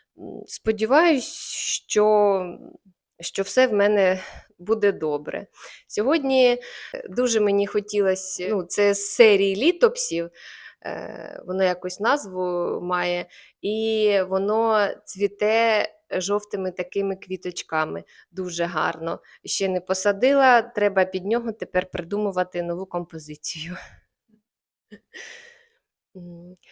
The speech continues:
Це також, е, не дуже давня, скажімо так, композиція. Е,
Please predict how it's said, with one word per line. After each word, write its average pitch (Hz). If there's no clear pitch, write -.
Це 240
також, 269
е, 254
не 240
дуже 226
давня, 214
скажімо 202
так, 190
композиція. 196
Е, 180